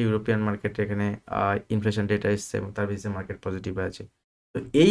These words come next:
ইনফ্লেশন ডেটার বেসিসে কিন্তু ক্রিপ্টোতে যারা ট্রেড করেন, ক্রিপ্টো মার্কেটে কিন্তু একটা মুভমেন্ট আসবে। সাতটার পরে বড় কোনো পজিশন হোল্ড করবেন না, যে কোনো দিকে মুভমেন্ট হতে পারে। তো ইনফ্লেশন ডেটা দেখার পরে সেখানে ডিসিশন আপনি নিতে পারেন।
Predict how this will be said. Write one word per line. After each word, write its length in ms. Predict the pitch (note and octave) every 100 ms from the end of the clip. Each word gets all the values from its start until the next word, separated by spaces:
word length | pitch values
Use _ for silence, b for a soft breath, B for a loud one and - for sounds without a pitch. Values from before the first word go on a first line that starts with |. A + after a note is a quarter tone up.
| G#3
ইনফ্লেশন 340 | F3+ F#3 F3+ F3
ডেটার 220 | D3 D3+
বেসিসে 240 | C3+ C3 C3+
কিন্তু 180 | B2+ B2 - -
ক্রিপ্টোতে 480 | F3 F3 G3+ F3+ F3
যারা 140 | C#3 A#2+
ট্রেড 180 | A#2+ A#2 A#2
করেন, 160 | B2 B2
ক্রিপ্টো 260 | C#3 C3+ C#3+ B2
মার্কেটে 260 | A#2 A2 A2
কিন্তু 140 | G#2+ G#2
একটা 120 | A2+
মুভমেন্ট 340 | A2 G#2 G2+ G#2
আসবে। 200 | G#2 A#2+ -
সাতটার 420 | A2+ - - A2+
পরে 140 | A#2 A#2 G#2+
বড় 120 | A2 G#2+
কোনো 100 | G#2+
পজিশন 280 | A2 G2+ G2 G#2
হোল্ড 160 | G#2+ A#2
করবেন 280 | A#2+ A#2+ A#2+
না, 120 | A#2+ A#2 B B B _ _
যে 60 | C#3
কোনো 180 | E3 D#3
দিকে 220 | C3 C3+ B2+
মুভমেন্ট 240 | A#2+ B2 A#2+
হতে 140 | A#2 A#2
পারে। 140 | A#2 A#2
তো 60 | A#2 - _ - - _ _ _ _ _ A#2
ইনফ্লেশন 340 | A2 A#2+ C3 A#2
ডেটা 160 | B2+ A2+
দেখার 220 | G#2 B2 A#2
পরে 120 | A#2+
সেখানে 240 | A#2 A#2 A2+
ডিসিশন 220 | F#2+ G#2 G2+
আপনি 160 | A2
নিতে 260 | C#3+ G2+ A2 - _
পারেন। 200 | G#2+ G2